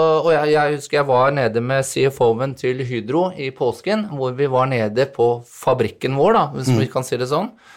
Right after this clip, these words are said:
Speaker 1: eh, og gikk gjennom, liksom, rutinene, hvordan,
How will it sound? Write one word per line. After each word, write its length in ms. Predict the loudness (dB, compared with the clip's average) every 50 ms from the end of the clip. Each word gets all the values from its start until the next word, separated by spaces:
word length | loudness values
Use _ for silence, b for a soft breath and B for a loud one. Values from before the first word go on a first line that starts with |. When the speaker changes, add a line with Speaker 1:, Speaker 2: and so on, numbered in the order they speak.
| B B B -8
Speaker 1:
eh, 640 | -4 -4 -2 0 0 0 0 0 0 0 0 0 2
og 160 | 2 2 2
gikk 300 | 2 0 -4 -6 -10 -8 _ -2
gjennom, 240 | -2 -2 -2 -4 -4
liksom, 380 | -6 -6 -6 -6 -6 -4 -2 0
rutinene, 880 | 2 2 2 0 -2 -2 -2 0 0 0 0 0 0 0 0 0 0
hvordan, 480 | 0 0 0 0 0 0 0 0 -2